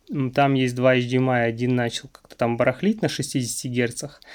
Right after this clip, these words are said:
Я подумал, что, может быть, ну, из-за того, что у меня монитор тридцать герц, ч-, четыре кей, может быть, поэтому, если в дырку шестьдесят его вставляешь, то он там чё-то странно себя ведёт.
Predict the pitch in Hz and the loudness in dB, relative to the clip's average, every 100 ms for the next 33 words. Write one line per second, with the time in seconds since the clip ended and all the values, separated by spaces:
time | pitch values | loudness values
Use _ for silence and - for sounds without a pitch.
0 | - - - - - 160 196 160 170 160 | -20 -18 -20 -18 4 6 6 4 4 2
1 | - 147 143 147 139 139 139 135 123 139 | 0 2 2 2 0 -2 2 0 0 -2
2 | 135 - 131 123 127 123 131 123 - 226 | -2 -2 -2 2 2 2 0 -4 0 2
3 | 202 143 131 127 - - - - - 131 | 2 0 2 2 -2 -8 -10 -4 -2 0
4 | 127 127 127 117 113 123 135 127 120 - | -2 0 0 0 0 0 -2 -2 -4 2
5 | 139 147 131 123 117 123 - - 131 127 | 0 2 0 0 0 -4 -6 -12 -2 -2
6 | - - 131 117 131 120 - 117 113 - | -2 -6 -4 0 0 0 -2 -6 -6 -4
7 | 127 165 170 - 131 135 135 117 - - | 2 4 2 0 -4 -4 -2 -6 -6 -12
8 | - - 127 123 117 - 120 120 117 | -12 -2 0 0 -4 -4 -2 0 -2